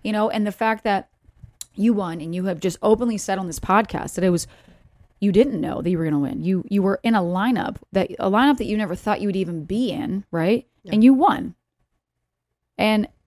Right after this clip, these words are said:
Speaker 1: those who can shit talk B T C all day till they're blue in the face, get over yourself. Seriously,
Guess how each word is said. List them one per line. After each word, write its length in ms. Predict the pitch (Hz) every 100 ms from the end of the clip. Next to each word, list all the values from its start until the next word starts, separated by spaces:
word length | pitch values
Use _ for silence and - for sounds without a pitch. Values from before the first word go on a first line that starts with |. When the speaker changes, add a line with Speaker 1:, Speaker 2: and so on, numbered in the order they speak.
| _ _ _ _ _ _ _ _ _ _ _ _ -
Speaker 1:
those 440 | 208 320 359 339
who 360 | - 247 226 196 _ _
can 160 | - 185
shit 280 | - 214 -
talk 260 | 285 254
B 100 | 247
T 140 | 240 240
C 240 | 226 208
all 200 | - 208
day 200 | 196 190
till 140 | - 175
they're 80 |
blue 120 | 170 190
in 40 |
the 80 | 185
face, 260 | - 185 -
get 160 | 294
over 140 | 208 160
yourself. 460 | - - 185 - _ _ _
Seriously, 560 | - 277 285 294 285